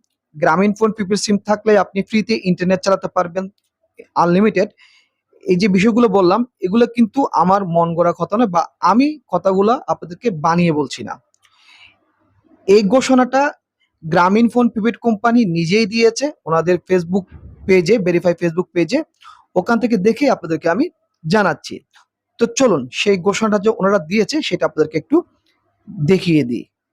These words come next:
তো আমি Facebook-এ চলে যাচ্ছি। Facebook-এ আসার পর আমি সার্চ বক্সে ক্লিক করছি।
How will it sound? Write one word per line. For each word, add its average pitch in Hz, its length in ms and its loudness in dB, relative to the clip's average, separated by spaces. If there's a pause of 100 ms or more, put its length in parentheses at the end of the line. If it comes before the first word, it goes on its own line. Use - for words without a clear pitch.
(580)
তো 196 140 6
আমি 220 300 2 (260)
Facebook-এ 185 360 0
চলে 160 200 2
যাচ্ছি। 156 300 0 (1900)
Facebook-এ 202 440 2
আসার 208 260 2
পর 226 160 -2
আমি 196 180 2
সার্চ 165 320 -2
বক্সে 170 260 -6
ক্লিক 185 200 -6
করছি। 202 320 0